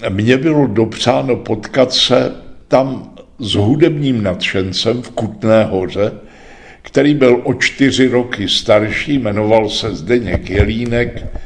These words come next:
vystudoval historii a ten mě zasvěcoval do hudby. Já jsem k němu po škole vždycky chodil a on mě pouštěl,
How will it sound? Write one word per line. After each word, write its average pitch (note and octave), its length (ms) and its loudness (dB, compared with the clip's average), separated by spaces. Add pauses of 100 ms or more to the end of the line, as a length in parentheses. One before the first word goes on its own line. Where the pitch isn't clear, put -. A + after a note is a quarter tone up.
(360)
vystudoval G#2+ 800 2
historii A#2 1080 2 (140)
a A2 420 -2
ten F3 380 2
mě B2 260 2
zasvěcoval A2+ 1300 2
do F#2+ 160 0
hudby. F2 600 -8 (320)
Já B2+ 200 4
jsem C3+ 280 2
k C3 120 -6
němu C3+ 280 0
po - 240 2
škole C3+ 400 2
vždycky G#2+ 540 -2
chodil B2+ 520 2
a A#2 180 4
on C#3+ 180 -4
mě A#2+ 220 0
pouštěl, C#3+ 1200 2